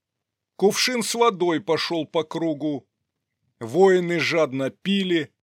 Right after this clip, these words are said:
вода струйками стекала из уголков рта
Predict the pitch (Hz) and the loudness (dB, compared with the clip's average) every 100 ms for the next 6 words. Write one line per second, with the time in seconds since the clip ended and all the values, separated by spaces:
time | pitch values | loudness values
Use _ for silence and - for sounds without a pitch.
0 | _ _ _ - 117 165 165 185 - - | _ _ _ -10 -2 0 4 2 2 -2
1 | 202 208 196 165 156 - 175 - 175 165 | -2 -2 -4 -4 -4 -6 -8 -4 0 0
2 | 156 185 151 165 190 160 170 160 - 160 | 0 -4 -8 -6 -6 -2 -2 -2 -4 -6
3 | - 139 131 185 185 160 | -6 -10 -6 -2 0 -2